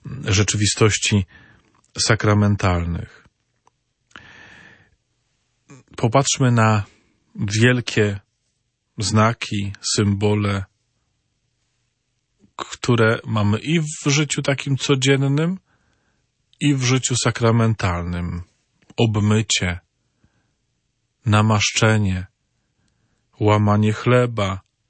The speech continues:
picie z tego samego kielicha mogą wyrażać tę obecność Pana Boga, którą mówimy, którą nazywamy uświęcającą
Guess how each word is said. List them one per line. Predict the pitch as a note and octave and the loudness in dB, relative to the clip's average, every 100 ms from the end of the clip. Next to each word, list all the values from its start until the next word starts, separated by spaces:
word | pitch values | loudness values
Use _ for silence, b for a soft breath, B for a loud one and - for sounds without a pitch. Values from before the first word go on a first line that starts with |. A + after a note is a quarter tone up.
| _ _ _ _ _ _ _ _ - | _ _ _ _ _ _ _ _ -8
picie | B2+ A#2 A2 | -6 -2 -2
z | F#2+ | -2
tego | - G2 | -4 -4
samego | F#2+ G#2 G#2 G#2+ G#2 | 0 2 2 2 0
kielicha | - B2+ A#2+ C3+ C3+ - G#2 G2 _ _ _ _ _ _ _ _ _ _ _ _ _ _ _ _ _ - | 0 0 2 0 -4 -2 -2 -2 _ _ _ _ _ _ _ _ _ _ _ _ _ _ _ _ _ -2
mogą | A2+ A#2 A#2 | 0 2 2
wyrażać | A2 A#2 A2 A2+ G#2+ - - _ _ _ _ _ _ - A2 A#2 _ _ _ _ _ | 2 2 2 0 0 -4 -6 _ _ _ _ _ _ -18 -18 -18 _ _ _ _ _
tę | - C3 | -4 0
obecność | B2+ A2+ C3 F3 - C#3+ A#2+ | 0 2 2 0 -2 -4 -4
Pana | - A#2+ A2+ | -2 0 0
Boga, | G#2 G#2+ G2 F#2 | 0 0 0 -6
którą | - G#2+ | -4 -2
mówimy, | G#2 G#2 G#2+ G#2+ G#2 G2+ B B B | 0 0 0 0 0 -2 B B B
którą | - A2+ | -2 2
nazywamy | A2 G2+ A2+ G2+ G#2+ G#2+ | 2 2 0 2 2 2
uświęcającą | A2 A#2+ - B2+ A#2+ - A#2 B2+ C3+ A2+ - F2+ | 0 -2 0 0 0 2 2 2 0 -2 -4 -6